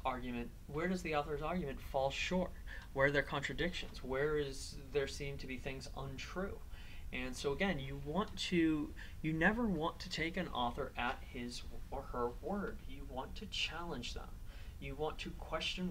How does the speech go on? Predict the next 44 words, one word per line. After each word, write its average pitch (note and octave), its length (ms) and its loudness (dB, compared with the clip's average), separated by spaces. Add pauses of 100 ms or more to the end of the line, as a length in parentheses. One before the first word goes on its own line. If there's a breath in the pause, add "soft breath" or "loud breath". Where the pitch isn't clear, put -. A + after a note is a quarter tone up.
what D#3+ 180 2
it F#3 120 0
is D3 220 0
that - 160 -4
they're C3 160 -2
saying. C3+ 500 -2
You A#2+ 100 -4
want B2 220 -4
to B2+ 420 -2 (320 loud breath)
see F3 680 4
if - 140 -4
there's B2+ 200 2
problems F3+ 540 4
with E3 180 0
it. D#3+ 200 2
You C3 100 -4
want B2 180 0
to A#2+ 60 -4
see E3 280 -2
what C#3+ 260 0
their G#2+ 240 0
evidence F3 460 2
is. E3+ 220 2 (280 loud breath)
And D3 100 -2
I D#3 60 2
would F#3 160 6
encourage F#3 560 4
you D3 100 4
to C#3+ 180 -4
not E3 260 0
just E3+ 240 0 (260)
accept - 500 0
the D3+ 160 -4
evidence C#3 420 0
as C#3+ 320 2
evidence. D3+ 440 2
People F3+ 360 2
offer C#3+ 360 4
up D#3 180 0 (280 loud breath)
fake F3+ 340 4
evidence D3 520 2
all B2 160 0
the B2+ 80 -6
time. G#3 360 -2